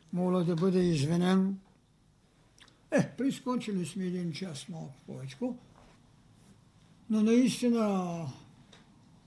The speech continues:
този тематичен план, който имаме тази година, не е проблемът с това, което сме имали преди години. Ние навлизахме в една от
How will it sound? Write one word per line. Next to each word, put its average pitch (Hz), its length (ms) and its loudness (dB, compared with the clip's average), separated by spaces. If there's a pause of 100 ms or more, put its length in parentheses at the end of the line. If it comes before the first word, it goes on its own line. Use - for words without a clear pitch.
(480)
този 196 280 0
тематичен 190 580 -2
план, 175 280 -6
който 170 280 -6
имаме 165 400 -6 (500)
тази 185 300 -4
година, 165 640 -2 (1700)
не 208 280 2
е 185 100 0
проблемът 165 600 -4
с 170 180 -8 (1700)
това, 160 360 -6
което 160 320 -6
сме 165 200 -8
имали 147 360 -6
преди 143 240 -10
години. 139 500 -10 (1500)
Ние 196 220 2
навлизахме 175 760 -4
в 170 260 -8
една 170 320 -8
от 147 140 -12